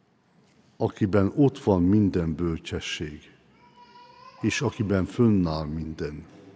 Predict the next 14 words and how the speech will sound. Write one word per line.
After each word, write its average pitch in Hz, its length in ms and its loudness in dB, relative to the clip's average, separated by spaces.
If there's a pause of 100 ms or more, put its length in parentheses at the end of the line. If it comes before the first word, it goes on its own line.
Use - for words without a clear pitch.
(1800)
Ez 120 200 0
a 104 60 4
mi 82 140 0
boldogságunk. 80 1040 -8 (1300)
És - 140 -18
ebből 110 480 4
kéne 92 340 0
fakadnia 92 840 -4 (460)
a - 140 -16
keresztény 90 600 0
örömnek. 80 640 -10 (2250)
Az - 160 -10
evangélium 113 720 6
is - 220 2